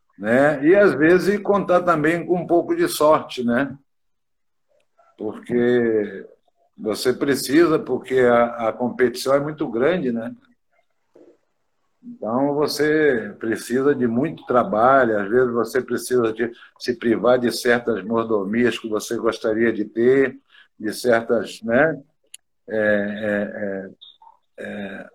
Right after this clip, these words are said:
divertimentos em prol daquilo que você tem de objetivo. É o que eu converso com os garotos lá na escola.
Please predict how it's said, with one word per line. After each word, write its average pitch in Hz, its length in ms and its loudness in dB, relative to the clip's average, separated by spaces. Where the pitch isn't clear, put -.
divertimentos 123 1120 0
em 127 220 -2
prol 143 840 2
daquilo 143 520 0
que - 80 -12
você 165 160 0
tem 160 200 -2
de 160 80 0
objetivo. 147 800 -2
É 127 100 0
o 123 60 -4
que 165 80 -2
eu 165 80 0
converso 170 500 2
com 165 120 -6
os 139 80 -4
garotos 123 480 4
lá 110 180 0
na 107 140 -6
escola. 95 460 -12